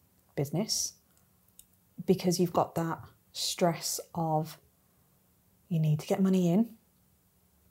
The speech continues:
You want to be doing what you think you love. I say think you love because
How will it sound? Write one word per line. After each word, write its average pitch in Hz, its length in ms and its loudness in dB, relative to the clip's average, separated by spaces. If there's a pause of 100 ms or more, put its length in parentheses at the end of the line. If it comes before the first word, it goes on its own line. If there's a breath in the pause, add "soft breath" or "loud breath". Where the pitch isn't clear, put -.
(600)
You 180 200 4
want 170 280 2
to 180 80 -2
be 180 100 4
doing 165 360 2
what 165 300 0 (400)
you 175 120 2
think 160 300 -4
you 147 60 2
love. 135 320 -2 (1120)
I 196 60 0
say 247 180 6
think 151 440 2
you 147 60 4
love 135 280 0
because 165 400 6